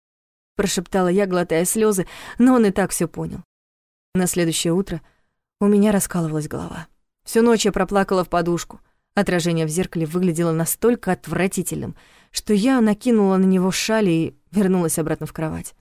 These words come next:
Принесли завтрак. Мне запрещалось выходить из комнаты,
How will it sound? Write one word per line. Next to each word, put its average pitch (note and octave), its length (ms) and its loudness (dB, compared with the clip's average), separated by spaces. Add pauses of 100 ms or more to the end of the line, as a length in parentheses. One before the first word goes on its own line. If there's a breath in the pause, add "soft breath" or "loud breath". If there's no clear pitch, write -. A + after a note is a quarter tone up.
(600)
Принесли F#3+ 400 0
завтрак. - 500 -4 (420)
Мне G3 180 2
запрещалось E3 540 0
выходить D#3+ 340 -4
из D#3+ 120 -6
комнаты, F3+ 440 0